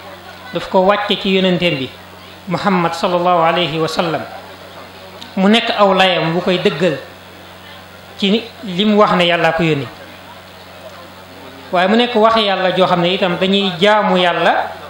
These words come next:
ci jàng gi ñu koy jàng. Buñ ne dañuy jaamu Yàlla ci jàng gi ñu koy jàng, mooy ne julli jaamu Yàlla la. Wax ne bu ko mukallaf mi defee,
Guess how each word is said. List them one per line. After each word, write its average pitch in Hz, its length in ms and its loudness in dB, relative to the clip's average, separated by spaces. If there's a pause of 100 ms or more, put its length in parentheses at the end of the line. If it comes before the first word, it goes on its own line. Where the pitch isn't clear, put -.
(540)
ci - 380 -2
jàng 180 320 4
gi 175 80 0
ñu 175 80 2
koy 175 180 2
jàng. 139 180 0 (2500)
Buñ 190 160 2
ne 220 120 4
dañuy 233 260 2
jaamu 214 240 4
Yàlla 190 240 0
ci 185 140 -4
jàng 202 240 2
gi 190 100 -6
ñu 233 60 0
koy 202 140 0
jàng, 180 260 0 (1700)
mooy 185 160 0
ne 233 260 0 (1300)
julli 202 460 4
jaamu 202 260 4
Yàlla 156 300 0
la. 120 80 -6 (440)
Wax 156 120 -6
ne 175 100 0
bu 175 120 -2
ko 226 340 2
mukallaf 208 520 2
mi 180 140 2
defee, 170 360 0